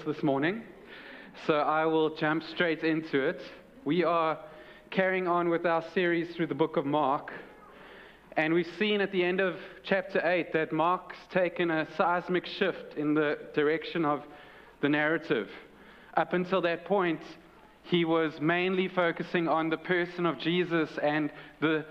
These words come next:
slow understanding of the disciples to see who he was, which comes to a head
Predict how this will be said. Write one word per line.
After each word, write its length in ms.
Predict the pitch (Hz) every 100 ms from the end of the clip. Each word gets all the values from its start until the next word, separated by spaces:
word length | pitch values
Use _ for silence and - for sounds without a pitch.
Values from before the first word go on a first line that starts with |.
| - - - -
slow 580 | 196 190 196 185 180 175
understanding 840 | 180 175 170 - 185 175 175 170
of 120 | 165 165
the 60 |
disciples 720 | 156 156 190 175 180 175 160 151 -
to 80 | 156 -
see 200 | 185 156
who 180 | 156 180
he 140 | 170
was, 400 | 156 160 143 135 - - - - - - -
which 200 | 160 -
comes 280 | 185 185 190 -
to 140 | 170
a 60 | 147
head 420 | 190 180 175